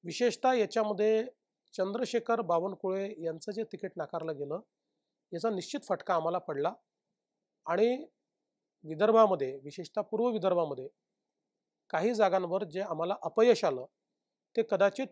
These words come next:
चंद्रशेखर बावनकुळेंचं तिकीट नाकारलं गेलं नसतं तर ते आलं नसतं.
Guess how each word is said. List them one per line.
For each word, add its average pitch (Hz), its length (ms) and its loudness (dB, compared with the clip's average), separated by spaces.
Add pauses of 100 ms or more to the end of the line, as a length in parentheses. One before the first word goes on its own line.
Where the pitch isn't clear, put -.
चंद्रशेखर 208 560 -4
बावनकुळेंचं 185 760 -2
तिकीट 202 380 -8
नाकारलं 170 420 -6
गेलं 160 220 -6
नसतं 165 380 -4 (580)
तर 185 80 -6
ते 202 120 -6
आलं 156 300 -6
नसतं. - 280 -14